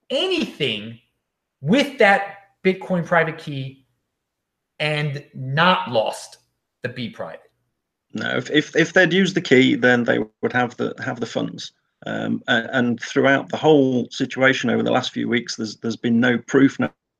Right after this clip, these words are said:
Speaker 2: no evidence that, that, that they held the key. Um, one of the first emails suggested that they were having some security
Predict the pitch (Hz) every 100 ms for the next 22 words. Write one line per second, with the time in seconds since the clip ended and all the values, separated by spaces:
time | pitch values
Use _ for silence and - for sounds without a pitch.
0 | _ _ 113 123 113 113 113 - - 113
1 | - - 113 110 - 113 113 - 113 113
2 | 113 104 - 117 - - - - - 117
3 | 117 139 123 - 156 143 147 139 117 113
4 | 120 113 - - 110 127 - 117 107 85
5 | 117 127 123 120 113 117 107 - - 156
6 | 147 139 127 113